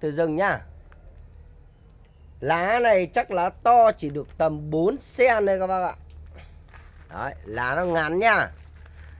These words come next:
Số bốn mươi bảy em bán cho các bác với giá là tám trăm nghìn nhá. Vâng, à, tám trăm nghìn cũng là số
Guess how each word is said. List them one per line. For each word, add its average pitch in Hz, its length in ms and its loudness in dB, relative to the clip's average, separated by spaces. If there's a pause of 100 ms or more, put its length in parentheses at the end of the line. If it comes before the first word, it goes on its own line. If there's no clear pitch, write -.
(360)
Số 202 180 0
bốn 220 240 6
mươi 262 120 4
bảy 196 500 6 (1120)
em 220 280 0
bán 185 260 2
cho 220 100 -4
các 220 100 -12
bác 220 220 2
với 185 360 -6
giá 160 420 -4
là 170 500 -2 (2750)
tám 170 480 0
trăm 208 220 -2
nghìn 160 260 -4
nhá. 160 180 -6 (1900)
Vâng, 180 340 4 (520)
à, 175 260 4
tám 170 360 0
trăm 214 240 2
nghìn 185 200 2
cũng 185 240 -8
là 165 240 0
số 156 300 -6